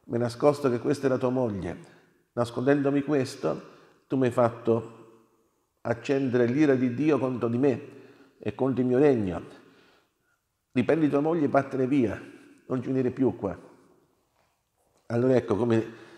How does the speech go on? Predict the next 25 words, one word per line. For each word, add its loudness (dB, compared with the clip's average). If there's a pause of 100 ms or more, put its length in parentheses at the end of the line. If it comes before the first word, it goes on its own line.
(300)
le -6
soluzioni 2
umane, 4
i 2
trucchi 0
umani 4
non 4
risolvono 0
mai 2
la 2
storia, 2
<coughs> 2
la 8
quale 8
si -2
complica 2 (880)
quando 4
cerchiamo 0
soluzioni 0 (1000)
solo 2
umane 2
con -4
le 2
nostre 0
furbizie. -4